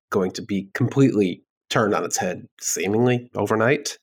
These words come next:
More venture capital is probably gonna have to be raised for some of these companies, or they're just gonna go,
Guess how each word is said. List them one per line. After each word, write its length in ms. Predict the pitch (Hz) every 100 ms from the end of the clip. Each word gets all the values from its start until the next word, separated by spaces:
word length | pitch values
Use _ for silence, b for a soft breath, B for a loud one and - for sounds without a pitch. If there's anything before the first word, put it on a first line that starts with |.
| b
More 320 | 156 151 143 131
venture 400 | 131 131 - 123
capital 420 | 123 104 101 87
is 80 | -
probably 220 | 98 98
gonna 100 | 95
have 100 | 95
to 60 |
be 220 | - 95 -
raised 340 | 104 95 87
for 120 | -
some 180 | 85 98
of 60 | 85
these 180 | 87 -
companies, 420 | 90 - - 92
or 120 | 92
they're 140 | 98
just 220 | 95 95 -
gonna 140 | 92
go, 300 | 87 90